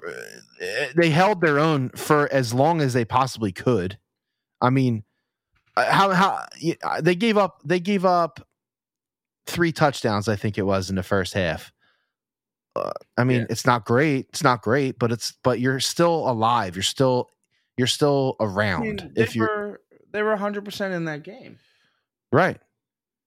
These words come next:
Speaker 2: I
Speaker 1: Right.
Speaker 2: think, before we continue on to the defense,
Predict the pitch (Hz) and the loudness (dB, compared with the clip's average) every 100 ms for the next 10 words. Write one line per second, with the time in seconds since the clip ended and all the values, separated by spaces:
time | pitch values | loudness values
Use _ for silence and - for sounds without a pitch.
0 | _ _ _ _ _ _ _ _ - 143 | _ _ _ _ _ _ _ _ -2 2
1 | 196 143 202 196 - _ _ _ _ _ | 2 0 -8 -14 -20 _ _ _ _ _
2 | _ _ _ _ _ _ 107 95 139 160 | _ _ _ _ _ _ _ _ -6 -2
3 | 160 135 127 139 127 117 110 98 92 104 | -2 -4 -4 -4 -4 -4 -6 -8 -6 -8
4 | 107 110 104 98 - - | -6 -6 -6 -10 -16 -20